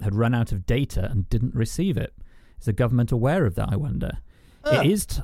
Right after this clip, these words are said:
Speaker 1: it, it, yeah, I mean, that's interesting because it's not tied to a phone number. It's tied to the device.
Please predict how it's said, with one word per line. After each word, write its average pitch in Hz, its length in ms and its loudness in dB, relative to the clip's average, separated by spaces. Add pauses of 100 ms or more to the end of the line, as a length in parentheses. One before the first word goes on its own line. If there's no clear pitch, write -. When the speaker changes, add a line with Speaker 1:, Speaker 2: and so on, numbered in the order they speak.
Speaker 1:
it, 143 200 -2
it, 165 260 -2
yeah, 165 320 4
I 110 60 2
mean, 139 140 4
that's 170 140 2
interesting 196 380 2
because 123 380 0
it's 135 200 -2
not 156 360 2
tied 160 440 0
to 151 160 2
a 131 60 4
phone 170 400 2
number. 101 340 0
It's - 180 -8
tied 135 360 2
to 117 340 2 (600)
the 123 100 0
device. 110 840 -2